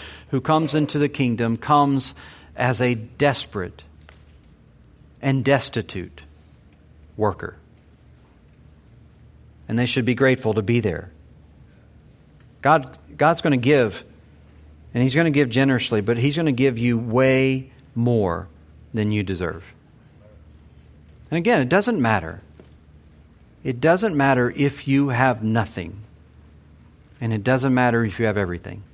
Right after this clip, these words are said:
It doesn't matter if you came early. And it doesn't matter if you have been laboring in the wrong field.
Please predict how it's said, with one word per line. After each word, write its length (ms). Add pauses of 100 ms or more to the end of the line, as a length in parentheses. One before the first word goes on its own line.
(140)
It 120
doesn't 340
matter 340
if 160
you 280 (580)
came 260
early. 420 (1300)
And 140
it 80
doesn't 320
matter 360
if 180
you 160
have 420 (560)
been 220
laboring 640 (1000)
in 140
the 80
wrong 320
field. 400